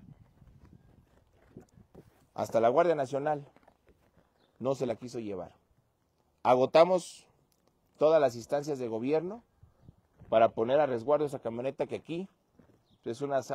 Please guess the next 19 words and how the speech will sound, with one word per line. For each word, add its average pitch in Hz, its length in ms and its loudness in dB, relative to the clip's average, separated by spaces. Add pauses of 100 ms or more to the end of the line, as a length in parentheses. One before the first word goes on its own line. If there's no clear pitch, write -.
(120)
una 135 200 -6
zona 131 560 -4 (640)
de 113 240 4
altos 143 320 6
angelitos, 139 840 -6 (320)
conflictiva, 147 720 -4 (1000)
y 95 200 -8
que 101 600 -8 (140)
se 110 160 -10
la 107 140 -2
iban 123 300 -2
a, 87 200 -10 (680)
a 113 120 6
desmantelar. 107 800 0 (400)
Pero 110 160 -4
no, 175 220 -2 (340)
nadie 139 420 -2
la 123 140 -2
tocó 151 420 -8